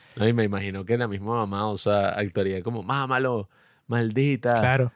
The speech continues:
Speaker 1: sea, se defiende, pues,
Speaker 2: Sí, o
Speaker 1: porque,
Speaker 2: sea, si
Speaker 1: ajá.
Speaker 2: te atacan, tú dices y que, "Si este es mi hijo que se murió, ¿qué me coño me estás reclamando tú a mí? ¿Estás loca?".
Speaker 1: Pero no, siempre la reacción es y que,
Speaker 2: Es que no, es que
Speaker 1: "Perdón,
Speaker 2: yo me lo
Speaker 1: yo".
Speaker 2: merezco. Y no,
Speaker 1: Sí.
Speaker 2: y no le digan nada porque en realidad sí, yo soy la culpable. ¿Y que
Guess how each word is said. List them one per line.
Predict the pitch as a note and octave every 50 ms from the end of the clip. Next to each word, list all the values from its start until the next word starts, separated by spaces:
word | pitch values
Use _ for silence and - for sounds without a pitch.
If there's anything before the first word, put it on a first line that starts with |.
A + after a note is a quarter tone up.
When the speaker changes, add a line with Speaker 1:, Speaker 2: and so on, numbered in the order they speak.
| _
Speaker 1:
sea, | _ - B2 B2+
se | A2 -
defiende, | A#2+ A2 G#2 G2 - - C#3+ C#3 C3+ A#2 G#2+
pues, | F#2 - A2+ B2 -
Speaker 2:
Sí, | - - D#3
o |
Speaker 1:
porque, | D#3+ C#3
Speaker 2:
sea, | - D#3 D#3
si | D3 G#2 G#2+
Speaker 1:
ajá. | D#3 A2+
Speaker 2:
te | - D3+ D#3 -
atacan, | D3 C#3+ - - D3 D#3 - F3 F3 F#3 F#3
tú | - - F#3+ F#3 F3+
dices | F3+ F3 D#3+ - F#3
y | F#3+ F#3
que, | - E3 -
"Si | - - - D3
este | C#3+ - -
es | D#3+ E3+
mi | F3+ F3+ F3+
hijo | F3+ F#3 F#3+
que | F#3
se | - F3
murió, | D3 C#3 C3+ D3+ F3 F3+ E3
¿qué | - C#3+
me | C#3+ -
coño | - - F#3 F3+ F3 F3 F#3
me | F3
estás | E3 - - D3+ D3 D3+ D#3 E3 D#3+
reclamando | F3+ F3+ E3+ - D3+ D3 D3+ D3+ E3 E3+
tú | D3+ E3+
a | E3
mí? | F#3 F3+
¿Estás | D#3 - D#3+
loca?". | F3+ E3+ - A#2 - _ _ -
Speaker 1:
Pero | - C3+ C3 C3+ C3
no, | C3+ C#3+ D3+
siempre | C3+ - D3 C3+ B2+ A#2 C3 C#3 D3 C#3+
la | D3+ D3+
reacción | C#3 C3 A#2+ - - A#2 A2+
es | C3
y | D3
que, | C#3+ C3+ A2 - - - _ _ _ _ _ _ _ _ - - F#2 - - - -
Speaker 2:
Es | - D3+ E3 D3+
que | D#3
no, | D#3+ D#3+ D#3+
es | D3+ D#3+
que | - E3 E3+ E3+
Speaker 1:
"Perdón, | D#3 A2+ - - - - -
Speaker 2:
yo | - D3 C3+ D#3
me | C#3+ D#3
lo | D#3+
Speaker 1:
yo". | D3+ C#3+
Speaker 2:
merezco. | C#3+ C3+ A#2+ G#2+ G#2+ C3 A#2 - -
Y | E3 D3+ C#3
no, | C#3+ D3+ D3+ D3+
Speaker 1:
Sí. | C#3
Speaker 2:
y | A#2 A2+ A2+ G#2+ F#2 - - G#2 - - D3+ D#3
no | D#3+ D#3
le | D3+ D3+ D3+
digan | D#3+ D#3 D#3+ D#3 D3+
nada | D3+ D#3+ D#3 D3+ D3+ C#3
porque | - C#3+ - D3+
en | C#3+
realidad | C3+ C#3+ C3+ C3+ C#3 C#3 C#3
sí, | C3 - - D#3
yo | D3 D3 C#3
soy | - D3+ D3
la | D#3 D#3+
culpable. | - D#3+ C#3+ - D3+ D3 C#3+ C#3
¿Y |
que | C3 C#3 B2+ A#2